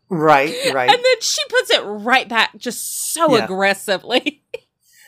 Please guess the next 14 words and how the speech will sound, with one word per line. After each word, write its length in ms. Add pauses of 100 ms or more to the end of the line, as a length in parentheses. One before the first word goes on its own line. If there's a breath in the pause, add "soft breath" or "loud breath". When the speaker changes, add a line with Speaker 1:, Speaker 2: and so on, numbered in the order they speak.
(120)
Speaker 1:
Which 200
she 160
Speaker 2:
And 80
she 40
Speaker 1:
says 600
sh-, 220
was 180
not 220
scripted, 480
like, 220
that 200
was 140
her 180
idea. 600